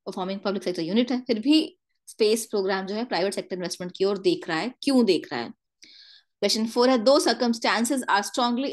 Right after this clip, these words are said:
insisting for India to overturn decades of no first use nuclear doctrine, still India is committed to no first use nuclear weapons। Comment।" तो no first use मतलब हम पहले न्यूक्लियर वेपन का इस्तेमाल नहीं करेंगे किसी भी युद्ध में,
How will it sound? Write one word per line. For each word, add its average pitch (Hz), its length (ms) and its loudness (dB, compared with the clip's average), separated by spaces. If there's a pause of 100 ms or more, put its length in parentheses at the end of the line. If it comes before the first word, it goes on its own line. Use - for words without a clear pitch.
insisting 233 420 -2 (100)
for 202 100 2
India 226 400 2 (100)
to 214 80 0 (100)
overturn 226 480 0
decades 202 340 -2
of 214 100 -6 (180)
no 233 240 -2 (140)
first 190 440 -2
use 180 180 -2 (120)
nuclear 160 260 -6
doctrine, 226 400 -2 (380)
still 320 220 4
India 233 340 4
is 226 160 0
committed 208 260 -4 (140)
to 202 80 0
no 208 220 -4 (140)
first 185 240 -2
use 190 200 0
nuclear 180 260 -4
weapons। 160 280 -4 (200)
Comment।" 147 320 -4 (460)
तो 226 60 4
no 262 260 6
first 254 220 4
use 254 140 2
मतलब 240 200 0
हम 247 140 2
पहले 226 300 0
न्यूक्लियर 220 340 0
वेपन 202 180 -10
का 214 120 -4
इस्तेमाल 202 380 -6
नहीं 202 160 -2
करेंगे 208 260 -2
किसी 208 240 -6
भी 196 80 -2
युद्ध 185 160 2
में, 147 200 -8